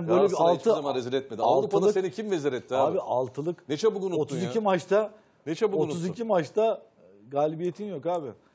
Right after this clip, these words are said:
Speaker 1: E, onun için artık Avrupa Fatih falan bitti onlar. Onlar
Speaker 2: Bitti
Speaker 1: artık
Speaker 2: mi?
Speaker 1: güzel bir mazi.
Speaker 2: Kim var o zaman? Türkiye'den Avrupa
Speaker 1: Artık
Speaker 2: Fatih'i.
Speaker 1: mazi
Speaker 2: Söylesene
Speaker 1: yok.
Speaker 2: bana Türkiye'den
Speaker 1: Yok.
Speaker 2: bir Avrupa Fatih'i.
Speaker 1: Yok.
Speaker 2: Galatasaray var işte.
Speaker 1: Yok. Hepimiz rezil oluyoruz abi.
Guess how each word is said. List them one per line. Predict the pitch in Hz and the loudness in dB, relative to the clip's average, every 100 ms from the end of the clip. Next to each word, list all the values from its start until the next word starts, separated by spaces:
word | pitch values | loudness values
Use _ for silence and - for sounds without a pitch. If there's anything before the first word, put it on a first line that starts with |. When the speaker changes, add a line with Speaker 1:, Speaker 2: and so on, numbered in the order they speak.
| _ - - _ _ - | _ -20 -20 _ _ -12
Speaker 1:
E, | 110 | -10
onun | 120 160 | -8 -8
için | 170 175 | -6 2
artık | 160 156 156 | 2 2 -2
Avrupa | 127 147 147 160 | 0 0 2 2
Fatih | 156 147 151 | 4 4 2
falan | 156 156 151 | 0 0 -2
bitti | 143 - | -6 -2
onlar. | 190 127 | -2 -2
Onlar | 135 143 143 147 | -4 -2 2 2
Speaker 2:
Bitti | 151 | 4
Speaker 1:
artık | 147 147 151 | 2 2 -4
Speaker 2:
mi? | |
Speaker 1:
güzel | 147 160 | 0 0
bir | |
mazi. | 156 143 147 143 147 | 4 6 6 6 4
Speaker 2:
Kim | 123 196 | 2 4
var | 180 | 4
o | 151 | 2
zaman? | 131 180 202 - | 0 -6 -6 -10
Türkiye'den | 139 127 143 | -8 0 2
Avrupa | 139 139 | 4 4
Speaker 1:
Artık | 131 127 | 2 2
Speaker 2:
Fatih'i. | 123 131 | 2 2
Speaker 1:
mazi | 127 135 | -2 4
Speaker 2:
Söylesene | 185 202 208 | 4 4 0
Speaker 1:
yok. | 175 | 2
Speaker 2:
bana | 127 | -2
Türkiye'den | - 120 156 | 0 2 2
Speaker 1:
Yok. | 110 | 2
Speaker 2:
bir | |
Avrupa | 117 117 104 | 2 0 -2
Fatih'i. | 107 101 104 | -2 -2 0
Speaker 1:
Yok. | 123 147 - _ _ _ - | 0 0 -6 _ _ _ 0
Speaker 2:
Galatasaray | 113 139 185 196 | 0 2 0 0
var | 180 | 0
işte. | 113 | 0
Speaker 1:
Yok. | 160 190 | 0 0
Hepimiz | 180 202 165 165 | 0 0 0 0
rezil | 185 160 | 0 2
oluyoruz | 147 127 117 | 0 0 0
abi. | 113 110 | -2 -2